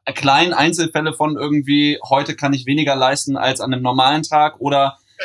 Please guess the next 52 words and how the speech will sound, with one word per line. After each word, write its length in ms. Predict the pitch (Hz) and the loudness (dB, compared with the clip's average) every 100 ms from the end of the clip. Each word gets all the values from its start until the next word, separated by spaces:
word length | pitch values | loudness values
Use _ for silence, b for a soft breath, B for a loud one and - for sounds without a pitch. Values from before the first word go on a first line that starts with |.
| - - | -8 -2
heute, 320 | 143 156 156 | 0 0 -2
ich, 180 | - 139 131 | -2 -2 -2
ich 140 | 135 | -2
hatte 200 | 147 143 | 0 2
eine 300 | 131 147 160 | 2 2 2
Situation, 640 | 139 147 143 139 143 151 139 | 0 0 -2 -2 0 0 0
wo 80 | |
ich 140 | 135 131 | -2 -2
wirklich 300 | 147 143 - | -4 -4 -2
mich 140 | 135 | -2
geärgert 460 | 123 98 131 139 139 | 0 0 2 0 0
habe 240 | 135 - | -2 0
in 80 | 123 | -4
der 160 | 120 120 | -2 2
Uni, 320 | 147 151 131 | 2 2 2
wo 140 | 127 | -2
ich 260 | 131 127 - _ _ _ | -2 -4 -10 _ _ _
sehr 240 | 110 131 147 | 0 2 4
lange 300 | 135 143 139 | 4 2 0
für 140 | 139 | 0
eine 160 | 135 131 | -2 0
Klausur 400 | 131 123 147 147 | -2 0 0 0
gelernt 420 | 135 135 135 139 | 0 2 2 2
habe 240 | 135 135 - | 2 0 -2
und 180 | 127 117 | -4 0
dann 160 | 131 | 0
an 140 | 127 127 | 0 0
dem 160 | 131 | -2
Tag 240 | 127 123 - | 0 0 0
der 160 | 123 | -4
Klausur 420 | 127 123 117 127 127 123 | -2 -4 -2 0 0 2
halt 200 | 123 117 | 0 0
einfach 520 | 117 120 117 117 - | -2 -2 0 -2 -2
komplett 420 | - 120 117 120 | -6 -6 -4 -6
krank 360 | - 117 117 117 | -2 -2 -2 0
war 260 | 117 117 107 | 0 0 -2
und 220 | 113 - | -4 -2
Aceton 480 | 120 107 139 151 139 | -2 -4 -2 2 2
auch 160 | 131 | 2
hatte 400 | 131 131 131 131 | 0 -2 -2 -2
und 180 | 113 117 | -4 -4
wirklich 360 | 147 - 135 147 | -2 -2 -2 -2
richtig 360 | 147 139 131 | -4 -4 -4
dolle 240 | - 135 135 | 0 0 0
überzuckert 580 | 123 123 - 147 147 | -4 -4 -6 -6 -4
war 140 | 135 120 | -2 -2
und 140 | 117 | -4
die 100 | 117 | -12
Klausur 360 | - 123 120 131 | -8 -6 -2 0
nicht 180 | 139 - | 0 0
schreiben 320 | 131 156 151 | -2 -2 -2
konnte. 380 | 147 147 147 | -4 -4 -6